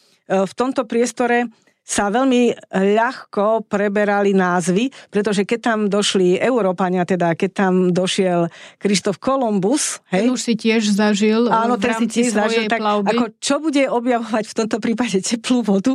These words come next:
Speaker 1: keď už mu jasne povedali, že áno, blíži sa, blíži sa toto, tak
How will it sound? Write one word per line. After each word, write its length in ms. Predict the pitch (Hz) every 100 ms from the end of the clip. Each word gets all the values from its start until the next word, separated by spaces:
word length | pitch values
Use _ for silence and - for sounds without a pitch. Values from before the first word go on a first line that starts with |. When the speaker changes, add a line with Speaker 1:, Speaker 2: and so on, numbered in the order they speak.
| - - -
Speaker 1:
keď 160 | 262 233
už 120 | 277 247
mu 120 | 247 220 233
jasne 400 | 226 240 - 233
povedali, 500 | 226 220 214 202 196
že 180 | 180 185 175
áno, 280 | - 196 208
blíži 320 | 175 196 202
sa, 260 | 196 202 185
blíži 260 | 175 190 202
sa 160 | 190
toto, 280 | 165 202 208
tak 260 | 196 196